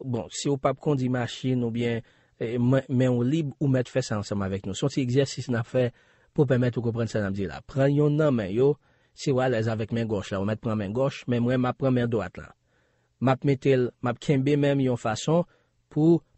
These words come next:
pla men an ap gade pa anlè. Donk w ap gade pla men an. Pa vre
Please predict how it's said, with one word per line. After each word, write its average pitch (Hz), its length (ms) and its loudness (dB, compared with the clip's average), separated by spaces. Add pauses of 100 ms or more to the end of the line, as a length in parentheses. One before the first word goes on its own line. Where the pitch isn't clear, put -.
(140)
pla 147 340 4
men 127 300 0
an - 100 -10
ap 123 220 0
gade 127 340 2
pa 139 240 2 (240)
anlè. 123 300 2 (1080)
Donk 123 220 0
w 123 60 2
ap 127 100 0
gade 139 240 2
pla 131 160 2
men 139 180 2
an. 165 60 0
Pa 131 160 2
vre 180 140 2